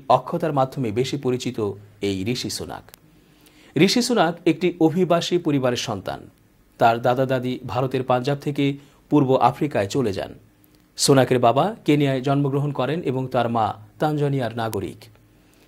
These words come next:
উনিশশো ষাটের দশকে সুনাকের দাদা ও নানার পরিবার দক্ষিণ ইংল্যান্ডের সাউদাম্পটনে চলে আসেন। সাউদাম্পটনেই সুনাকের মা বাবার পরিচয় ও বিয়ে হয়। ঋষি ও তার স্ত্রী অক্ষতার ঘরে দুটি কন্যা সন্তান রয়েছে।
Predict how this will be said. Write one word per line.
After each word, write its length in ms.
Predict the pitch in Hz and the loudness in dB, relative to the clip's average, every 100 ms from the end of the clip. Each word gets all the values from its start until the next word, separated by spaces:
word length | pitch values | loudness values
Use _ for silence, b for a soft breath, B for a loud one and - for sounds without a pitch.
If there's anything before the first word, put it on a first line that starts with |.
| b b b b - | b b b b 4
উনিশশো 320 | 220 247 240 | 6 6 2
ষাটের 380 | - 185 208 180 | 2 4 4 4
দশকে 420 | 165 196 175 131 | 2 2 2 0
সুনাকের 380 | - 165 160 147 | 0 0 0 0
দাদা 360 | 135 147 165 - | 2 2 0 -2
ও 80 | 143 | 0
নানার 360 | 135 135 147 | 2 2 0
পরিবার 440 | 147 143 139 127 127 | 0 0 0 0 2
দক্ষিণ 300 | 143 - 147 | 0 0 -2
ইংল্যান্ডের 480 | 135 131 127 123 123 - | 0 0 0 -4 -6 -8
সাউদাম্পটনে 760 | - 165 151 147 139 120 80 90 | -2 0 0 -2 -2 -2 -4 -4
চলে 260 | 131 113 | -2 2
আসেন। 400 | 95 - 65 62 - _ _ _ - | 0 0 -6 -12 -18 _ _ _ -2
সাউদাম্পটনেই 800 | - 131 127 120 120 120 160 196 | 2 4 4 0 0 0 0 -2
সুনাকের 460 | - 135 123 113 107 B B 143 | -2 0 0 -4 -4 B B -2
মা 140 | 131 | 0
বাবার 260 | 123 117 104 | 0 -2 -2
পরিচয় 480 | 139 135 151 156 160 | -2 -2 -2 -4 -2
ও 120 | 107 | -4
বিয়ে 240 | 98 101 87 | -2 -4 -4
হয়। 320 | - - - _ _ _ _ _ 131 | -8 -14 -14 _ _ _ _ _ 0
ঋষি 540 | 175 190 226 147 170 | 2 2 2 2 4
ও 100 | 156 | 2
তার 180 | 147 160 | 2 2
স্ত্রী 360 | 143 - 160 165 | 0 -2 0 2
অক্ষতার 480 | 120 131 - 175 156 | 2 0 -4 -4 -4
ঘরে 360 | 123 139 95 92 | -2 -2 -2 -2
দুটি 260 | 139 143 | -2 -2
কন্যা 260 | 147 143 143 | -2 -2 -2
সন্তান 340 | 139 131 117 | -4 -4 -2
রয়েছে। 420 | 120 95 - - | -2 -2 -6 -12